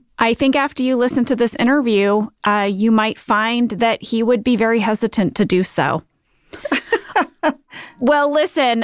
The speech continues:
The Office might have ruined him forever in directing anything in a moving vehicle again, but let's let him tell you about it. We're gonna take a break, and when we come back, our interview with Bryan Cranston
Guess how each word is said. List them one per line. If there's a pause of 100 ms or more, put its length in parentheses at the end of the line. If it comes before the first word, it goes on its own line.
The
Office
might
have
ruined
him
forever (240)
in
directing
anything
in
a
moving
vehicle
again, (180)
but (180)
let's
let
him
tell
you
about
it. (440)
We're
gonna
take
a
break,
and
when
we
come
back, (300)
our
interview
with
Bryan
Cranston